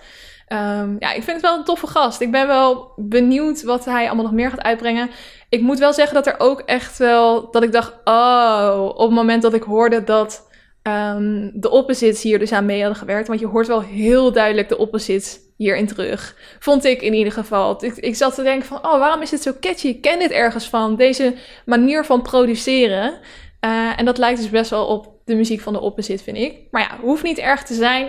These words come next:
Alles is uiteindelijk een kopie van elkaar. Ehm, het is maar net hoe goed je die kopieën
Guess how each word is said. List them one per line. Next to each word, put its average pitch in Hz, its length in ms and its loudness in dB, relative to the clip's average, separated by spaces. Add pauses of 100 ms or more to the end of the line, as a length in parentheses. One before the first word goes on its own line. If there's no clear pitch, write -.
Alles 262 340 0
is 247 320 -2 (300)
uiteindelijk 233 840 0
een 220 200 -4
kopie 226 600 2
van 220 220 0
elkaar. 214 720 -2
Ehm, 202 340 -4
het 208 140 -6
is 226 120 -4
maar 214 120 -4
net 208 200 -2
hoe 208 100 -4
goed 208 260 -10
je 202 440 -6
die 214 100 -10
kopieën 202 520 -6